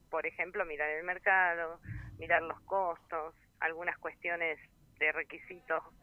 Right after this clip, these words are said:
impositivos, legales, eh, en fin, o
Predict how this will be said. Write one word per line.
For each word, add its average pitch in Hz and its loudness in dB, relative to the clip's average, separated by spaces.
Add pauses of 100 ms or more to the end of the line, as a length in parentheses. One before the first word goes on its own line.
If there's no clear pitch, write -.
(420)
impositivos, 165 -8
legales, 170 4 (720)
eh, 160 -4
en 180 -6
fin, 185 -6 (240)
o 180 -2